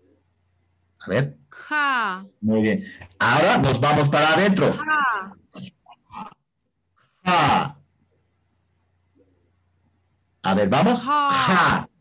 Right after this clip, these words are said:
Speaker 1: Ajá. Mire, te voy a poner un ejemplo aquí. Esto se escribe ca-, ay, caramba. Cata, ¿no?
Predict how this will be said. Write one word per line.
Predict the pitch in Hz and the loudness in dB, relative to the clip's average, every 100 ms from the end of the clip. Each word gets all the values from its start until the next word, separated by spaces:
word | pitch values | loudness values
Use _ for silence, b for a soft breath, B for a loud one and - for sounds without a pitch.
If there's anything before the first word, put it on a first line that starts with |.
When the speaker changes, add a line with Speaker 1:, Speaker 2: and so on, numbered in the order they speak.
| _ _ _ _ _ _ | _ _ _ _ _ _
Speaker 1:
Ajá. | 113 113 101 - 156 175 - - B B B | -2 0 2 0 2 2 2 -2 B B B
Mire, | 92 151 123 - | 0 2 2 -2
te | - | -4
voy | 90 135 | 0 2
a | - | 4
poner | 147 160 | 4 4
un | 156 143 | 4 4
ejemplo | 131 117 | 2 0
aquí. | 98 104 - B - - _ | 0 -4 -8 B -20 -20 _
Esto | 127 160 165 175 | -4 -2 0 2
se | 147 160 - - | 4 2 2 0
escribe | 131 - 135 123 131 190 B B _ - | -2 -2 0 2 2 0 B B _ -6
ca-, | - - 190 190 | -2 0 -2 0
ay, | 113 - | -2 -2
caramba. | - 95 98 127 - - - - B B B _ _ - - - | -4 -2 0 0 -2 -10 -18 -20 B B B _ _ -6 -2 0
Cata, | 160 143 120 143 - _ _ 95 - - | 0 2 0 0 -4 _ _ -14 -14 -8
¿no? | 92 156 190 | -4 -2 -2